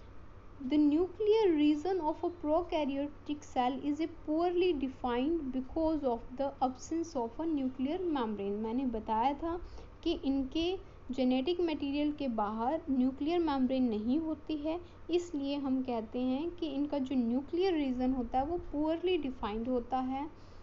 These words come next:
तो इसमें हम कह सकते हैं कि lacks a true nucleus। आप टू वर्ड्स में भी इस point को ख़त्म कर सकते हो।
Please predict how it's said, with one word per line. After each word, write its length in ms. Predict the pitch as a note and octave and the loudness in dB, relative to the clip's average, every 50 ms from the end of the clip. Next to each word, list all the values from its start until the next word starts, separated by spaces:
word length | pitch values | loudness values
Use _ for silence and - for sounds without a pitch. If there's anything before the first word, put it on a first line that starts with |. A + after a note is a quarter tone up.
| - - - - - | -16 -14 -12 -4 0
तो 100 | D#4+ D#4 C4+ B3 - - | 0 0 0 -2 -2 -4
इसमें 300 | B3+ - - C#4 C#4 D#4 | -6 -4 -2 -2 0 0
हम 200 | E4 E4 D#4+ D4+ | 2 2 0 0
कह 260 | - D4+ C4+ A#3+ A#3+ | 0 0 0 0 0
सकते 360 | B3 - D4 D4 - - D4+ | 0 -2 -6 -6 -6 -4 0
हैं 180 | D4 D4 D4+ D4+ | 0 0 0 2
कि 180 | - E4 D4 | 2 2 2
lacks 340 | B3 A#3 A#3+ B3+ - - - - | 4 2 2 2 -2 -8 -6 -4
a 120 | D#4+ F#4 | -2 -2
true 480 | F#4+ - - - - C#4+ C#4+ D#4 G4+ A#4 A#4 - - - C#4 | -4 -6 -10 -8 -6 -2 0 0 0 0 -2 -4 -10 -4 0
nucleus। 680 | C#4 D4+ D#4 D4+ C4 C4 - A#3 A#3 - A3 A3 - | 2 2 4 2 0 -2 -4 -8 -6 -6 -6 -4 -2
आप 220 | A#3+ B3 C4 - - | -2 -4 -4 -6 -4
टू 80 | D#4 E4+ | 0 2
वर्ड्स 460 | F4 F4 D#4 C#4 B3+ B3 B3 - - | 4 4 4 4 2 2 0 0 0
में 180 | B3+ B3 B3 A#3 | 0 0 0 0
भी 100 | B3 B3 | -2 -2
इस 100 | B3 - | -4 -6
point 340 | - - A#3+ A#3 A#3+ A#3 | -8 -4 -2 -2 -2 -2
को 160 | - - C4 B3+ | -4 -8 -14 -12
ख़त्म 380 | - - A#3+ - B3 A#3+ A#3+ | -8 -8 -6 -4 -2 -2 -2
कर 140 | A#3 A#3 A#3 | -2 -4 -6
सकते 400 | A3+ - A3+ A3 - - - A#3+ | -4 -6 -8 -8 -8 -6 -2 -2
हो। 300 | A#3+ A#3+ B3 C#4+ F#4+ | 0 2 0 0 -2